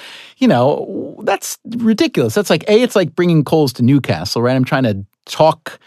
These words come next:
to somebody about something that they're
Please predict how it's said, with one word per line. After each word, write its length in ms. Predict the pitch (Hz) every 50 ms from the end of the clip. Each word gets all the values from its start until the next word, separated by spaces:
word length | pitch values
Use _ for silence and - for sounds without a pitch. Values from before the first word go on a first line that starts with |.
| _ _ _ _ -
to 80 | - 127
somebody 640 | - - 151 143 139 131 131 123 123 120 117 113
about 320 | 113 104 120 120 120 127 -
something 720 | - - 135 123 113 - 123 117 113 110 110 110 107 104 98
that 160 | 113 110 -
they're 800 | - 117 113 110 107 107 117 123 127 127 120 117 113 110 104